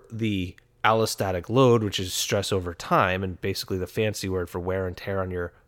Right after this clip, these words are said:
body and your mind and your emotions, w-, we need to look at the context. And yeah, the context is, like, there are things that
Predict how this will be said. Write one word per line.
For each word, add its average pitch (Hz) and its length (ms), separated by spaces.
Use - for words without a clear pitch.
body 87 380
and 90 180
your 85 100
mind 90 380
and 90 120
your 85 100
emotions, 110 720
w-, 101 380
we 117 240
need 151 200
to 110 80
look 101 160
at 92 60
the 95 80
context. - 560
And 117 140
yeah, 160 140
the 107 80
context 175 480
is, 117 140
like, 107 160
there 131 160
are 190 180
things 98 340
that 101 180